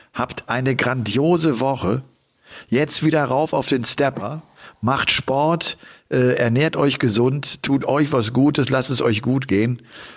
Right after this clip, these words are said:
Und, äh, dann hören wir uns auf jeden Fall wieder. Es ist die Woche der Super League.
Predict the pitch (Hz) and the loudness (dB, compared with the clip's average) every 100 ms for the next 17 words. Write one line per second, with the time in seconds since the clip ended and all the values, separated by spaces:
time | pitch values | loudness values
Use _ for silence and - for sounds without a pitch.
0 | - - 113 113 107 - 110 107 110 104 | -20 -2 0 0 0 2 2 2 2 2
1 | 131 123 120 120 117 110 104 131 139 127 | 2 2 0 0 -2 -6 0 0 0 0
2 | 117 101 139 151 143 143 147 - 113 - | 0 0 0 2 2 2 0 0 -2 2
3 | 147 143 127 92 131 143 151 151 147 147 | 0 2 0 2 0 0 2 4 2 0
4 | 147 - 117 110 107 98 - 196 180 165 | -4 -2 2 4 2 2 2 0 2 2
5 | 202 - - | 2 0 -10